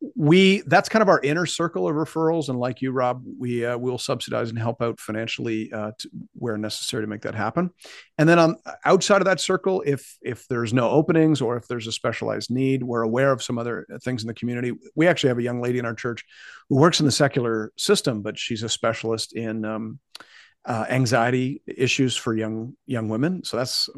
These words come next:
obviously become a, an increasingly valuable referral. So we, uh,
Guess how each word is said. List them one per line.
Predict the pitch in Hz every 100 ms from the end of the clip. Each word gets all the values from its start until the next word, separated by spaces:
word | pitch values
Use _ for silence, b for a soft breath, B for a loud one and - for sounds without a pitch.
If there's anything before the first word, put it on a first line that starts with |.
| 110
obviously | 110 117 -
become | 110 104 107 104 123 -
a, | - - -
an | 110
increasingly | 104 113 110 110 101
valuable | 104 110 110 104
referral. | 98 123 110 120 B B B B B B B B _ _ -
So | - 175 180 196 - _ -
we, | 160 170 170 165 139 B B 143
uh, | 147 139